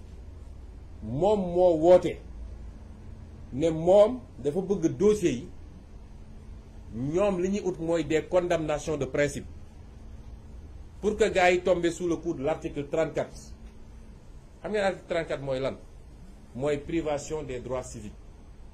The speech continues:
inéligibilité. Loolu la ñuy rechercher fi mu toll nii. Moo tax ñu xam ni justice bi tey, fo-, soo demee justice bi tey, tous les jeunes juges sont des juges indépendants.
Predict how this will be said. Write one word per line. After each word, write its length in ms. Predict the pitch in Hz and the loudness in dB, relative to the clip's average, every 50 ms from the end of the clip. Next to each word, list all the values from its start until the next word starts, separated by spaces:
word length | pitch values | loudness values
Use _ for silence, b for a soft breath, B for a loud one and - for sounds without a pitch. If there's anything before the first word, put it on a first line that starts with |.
| - - - - - - - - - - - - - - - - - - - | -18 -20 -20 -18 -18 -18 -16 -16 -16 -16 -16 -16 -16 -16 -16 -18 -18 -10 -6
inéligibilité. 760 | 156 175 185 180 170 160 143 131 143 127 131 120 107 - - - - | -4 0 2 2 2 0 -2 -4 -4 -4 -6 -6 -8 -10 -14 -10 -4
Loolu 160 | - 151 165 | -2 0 0
la 60 | 165 160 | 0 -2
ñuy 180 | 156 151 135 | -4 -6 -4
rechercher 380 | 127 143 139 - 143 120 - 117 | -4 -4 -2 -2 -4 -4 -4 -6
fi 80 | - 123 | -8 -8
mu 60 | 123 117 | -8 -6
toll 160 | - 113 98 | -6 -6 -6
nii. 100 | 95 90 - - - - - - - - - - - - - - - - - - - - - - - - - - - - - - - - - - - - - - - - - - - - - - - - - - - - | -6 -10 -12 -14 -16 -16 -16 -16 -16 -18 -16 -16 -16 -16 -16 -16 -16 -16 -16 -18 -18 -18 -18 -18 -18 -16 -16 -16 -16 -16 -16 -16 -18 -18 -18 -18 -16 -16 -16 -16 -16 -16 -16 -16 -16 -16 -16 -16 -14 -14 -14 -14 -10 -4
Moo 200 | 120 156 190 196 | 2 4 4 4
tax 300 | 196 208 214 214 - - - - - - - - - - - - - - - - - - | 6 4 2 0 -2 -10 -14 -14 -14 -14 -16 -16 -16 -14 -14 -14 -14 -14 -14 -12 -8 -2
ñu 180 | 131 160 180 | 0 0 0
xam 300 | 185 - - 233 226 214 208 | 0 2 2 2 2 4 2
ni 300 | 214 226 269 285 - - - - - - - - - - - - - - - - | 2 0 0 -2 -4 -8 -10 -12 -14 -14 -16 -14 -14 -12 -12 -12 -14 -14 -12 -8
justice 460 | 131 139 185 233 226 220 220 196 - | -4 -2 -2 -2 -2 -2 -6 -6 -4
bi 100 | 160 170 | -4 0
tey, 180 | 175 196 185 151 | 2 2 2 2
fo-, 200 | - 170 180 - | 0 -4 -6 -4
soo 160 | - 180 180 | 0 0 0
demee 220 | 185 190 175 175 | 2 2 0 -2
justice 240 | 156 160 160 - 143 | -2 -4 -6 -8 -10
bi 80 | 139 139 | -8 -4
tey, 220 | 143 147 113 95 - - - - - - - - - - - - - - - - - - | -4 -4 -4 -4 -8 -12 -12 -12 -12 -12 -10 -10 -10 -10 -10 -10 -10 -8 -8 -8 -6 -2
tous 260 | 208 226 247 247 247 | 0 0 2 2 6
les 220 | 240 240 226 220 | 8 10 10 10
jeunes 200 | 175 202 202 196 | 8 6 4 4
juges 340 | 156 139 156 190 208 202 190 | 2 0 -2 -2 -2 -2 -2
sont 180 | - - 185 185 | -4 -2 0 4
des 160 | 175 175 165 | 6 6 6
juges 280 | 135 151 170 160 143 - | 6 2 -2 -4 -2 -2
indépendants. 500 | - 175 175 165 156 151 143 123 107 87 | 0 0 2 2 0 0 -2 -2 -4 -6